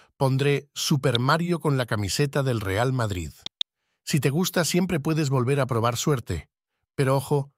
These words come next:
no tienes oportunidades ilimitadas, para eso tiene que pagar una suscripción. Una vez tengas la imagen que quieras, en los tres puntos puedes descargarla a tu dispositivo o copiarla al portapapeles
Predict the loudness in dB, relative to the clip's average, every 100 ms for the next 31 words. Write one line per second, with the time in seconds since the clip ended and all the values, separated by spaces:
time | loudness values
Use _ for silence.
0 | _ _ _ -2 0 0 0 0 -2 -2
1 | -2 0 0 0 -2 -2 -2 0 2 2
2 | 0 -4 -12 _ _ -2 0 2 0 0
3 | 0 0 0 0 0 0 0 -2 -2 -4
4 | -4 0 0 0 -4 -14 _ _ _ 2
5 | 2 2 0 0 0 2 0 0 0 2
6 | 0 0 -2 -2 -4 0 2 0 -2 -8
7 | _ _ -2 0 2 0 -2 -4 -2 0
8 | 0 2 -2 -2 -10 _ _ 0 2 2
9 | 0 0 0 0 0 0 2 0 0 -2
10 | -2 -4 -4 -4 -2 0 0 -2 _ _
11 | _ 0 0 2 0 2 2 2 0 0
12 | -2 -2 -2 -2 0 0 0 -2